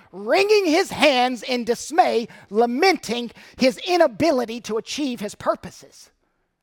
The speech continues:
The sovereign God will achieve everything he has set out to achieve. Let all hell rage. His plans are going to be fulfilled. God is not a helpless spectator in human history.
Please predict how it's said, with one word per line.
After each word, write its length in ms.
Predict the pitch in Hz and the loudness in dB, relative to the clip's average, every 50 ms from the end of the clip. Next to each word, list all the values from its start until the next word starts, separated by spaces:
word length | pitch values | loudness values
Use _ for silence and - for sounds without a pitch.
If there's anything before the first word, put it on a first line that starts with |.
| _ _ _ _ _ _ _ _ _ _ _ - | _ _ _ _ _ _ _ _ _ _ _ -4
The 80 | 233 | -4
sovereign 600 | 214 - - - 330 359 359 - 330 302 269 247 | -4 0 2 4 6 6 6 4 2 -2 -2 -2
God 420 | 196 247 302 311 254 233 240 240 214 | 2 4 6 6 6 6 4 2 0
will 160 | 247 240 247 | 0 0 0
achieve 320 | 240 - 240 269 247 226 - - | -2 -2 -4 -4 -2 -4 -4 0
everything 640 | 403 370 381 311 208 240 226 220 - - 226 226 233 | 4 4 4 4 4 0 -10 -8 -4 -4 -4 -4 -4
he 200 | 214 170 240 233 | -4 -6 -4 -4
has 140 | 208 208 - | -4 -4 -6
set 240 | - - 294 262 240 | 0 0 0 2 4
out 280 | 247 220 208 214 - | 2 2 2 -2 -6
to 120 | - 196 202 | -8 -8 -8
achieve. 520 | 190 - - 320 330 233 147 - _ _ _ _ _ _ _ _ _ _ _ _ _ _ _ _ | -8 -6 -6 -6 -6 -6 -8 -16 _ _ _ _ _ _ _ _ _ _ _ _ _ _ _ _
Let 320 | 202 247 359 453 466 453 | 4 6 8 8 8 6
all 360 | 415 403 427 427 440 403 311 | 6 8 8 8 8 6 4
hell 500 | 240 - - 330 359 403 381 370 311 240 | -2 0 4 6 6 8 6 6 4 -2
rage. 680 | 226 233 277 330 359 302 180 151 _ _ _ - - _ _ _ _ _ _ _ _ _ _ _ _ _ _ _ _ _ _ _ _ | -4 4 4 4 4 4 -2 -6 _ _ _ -20 -20 _ _ _ _ _ _ _ _ _ _ _ _ _ _ _ _ _ _ _ _
His 240 | _ 214 349 320 - | _ -2 -2 -2 -2
plans 460 | - - - 311 330 294 254 233 185 | -6 0 2 2 2 2 0 -2 -6
are 60 | 202 190 | -12 -6
going 300 | - 214 254 254 233 208 | -2 0 0 0 0 -4
to 80 | 190 | -8
be 140 | 151 202 208 | -8 -8 -10
fulfilled. 640 | - - 156 - - 214 220 196 127 - _ _ _ _ _ _ _ _ _ _ _ _ _ _ _ _ _ _ _ _ _ _ _ _ _ _ 180 | -8 -14 -18 -14 -8 -8 -8 -8 -8 -12 _ _ _ _ _ _ _ _ _ _ _ _ _ _ _ _ _ _ _ _ _ _ _ _ _ _ 0
God 340 | 170 254 311 359 381 392 381 | 4 6 8 8 8 6 4
is 160 | 349 302 220 | 2 -4 -4
not 240 | 262 277 302 311 294 | 0 2 2 4 4
a 80 | 254 220 | 2 0
helpless 540 | 160 135 226 302 320 - _ 254 254 233 | -2 0 2 2 2 2 _ -6 -6 -6
spectator 680 | - - - - 311 302 - _ - 214 226 220 226 214 | -6 -10 0 0 0 0 0 _ -6 -6 -4 -4 -4 -6
in 100 | 208 202 | -6 -8
human 320 | 175 208 277 277 254 208 | -8 -8 -6 -6 -6 -8
history. 540 | 175 143 233 233 - - - - - _ _ | -6 -6 -6 -6 -6 -10 -18 -20 -20 _ _